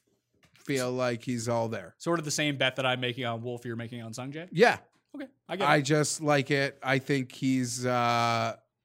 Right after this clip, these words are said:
Speaker 1: I, I, he hit the flag on seven, and I think it went in the water on the par three.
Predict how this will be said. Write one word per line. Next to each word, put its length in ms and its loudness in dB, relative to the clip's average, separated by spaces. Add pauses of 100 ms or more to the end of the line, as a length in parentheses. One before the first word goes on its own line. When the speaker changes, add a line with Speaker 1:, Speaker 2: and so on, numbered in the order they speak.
(880)
Speaker 1:
I, 80 -2
I, 280 -10 (1200)
he 440 4
hit 640 -6 (420)
the 100 0
flag 480 2
on 240 0
seven, 640 0
and 180 -6
I 60 0
think 260 -4
it 140 -6
went 240 0
in 60 -8
the 80 -2
water 520 0
on 120 -8
the 100 -8
par 260 -2
three. 400 -10